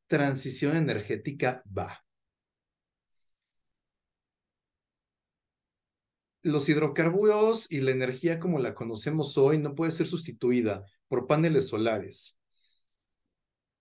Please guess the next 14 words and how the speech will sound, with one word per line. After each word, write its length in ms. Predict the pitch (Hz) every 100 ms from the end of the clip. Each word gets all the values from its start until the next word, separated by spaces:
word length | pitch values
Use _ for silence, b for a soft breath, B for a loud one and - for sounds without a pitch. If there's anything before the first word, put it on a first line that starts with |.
| _
ni 260 | 147 143 139
por 220 | 135 131
ventiladores, 1080 | 127 120 123 120 123 131 147 147 135 - -
eh, 120 | 120
de 120 | 110
energía 560 | 107 107 107 - 135 131
eólica. 640 | 98 104 113 104 95 - - _ _ _ _ _ _ _ _ _ _ _ _ _ _ _ - B B B
Pero 180 | - 135
si 200 | 135 196
esto 260 | 226 - 220
fuera 560 | - 190 123 110 120 - _
energía 440 | 139 131 123 - 151
de 80 |
fusión, 760 | 180 139 98 - 101 95 95